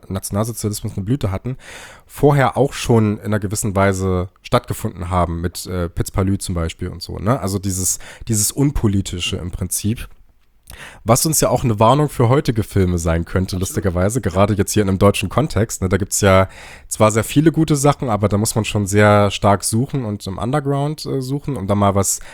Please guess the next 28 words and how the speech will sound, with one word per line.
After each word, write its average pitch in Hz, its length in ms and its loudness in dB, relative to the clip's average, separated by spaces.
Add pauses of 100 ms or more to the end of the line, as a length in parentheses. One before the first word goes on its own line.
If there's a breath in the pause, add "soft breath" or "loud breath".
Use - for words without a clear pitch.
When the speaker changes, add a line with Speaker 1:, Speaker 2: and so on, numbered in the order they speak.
(120 loud breath)
Speaker 1:
explizit - 540 -6
Politisches 127 580 0
zu 139 100 -6
finden, 147 320 -4
wenn 143 100 0
man 147 120 0
so 131 100 -2
möchte. 139 340 -2
Oder 104 180 2
man, 104 160 2 (200)
äh, 101 120 -4
findet 104 480 -6
oder 95 160 -2
trifft - 260 -6
nur 98 100 0
auf 98 100 -4
so 95 320 4 (380 loud breath)
pseudopolitische 139 880 2
Werke 135 280 2
im 107 120 -10
Prinzip, - 400 -6
die 104 100 -2
nicht 104 200 0
wirklich 110 340 0
einen 101 200 2
agitatorischen 107 680 -2
Effekt - 380 -6
haben. 160 320 -2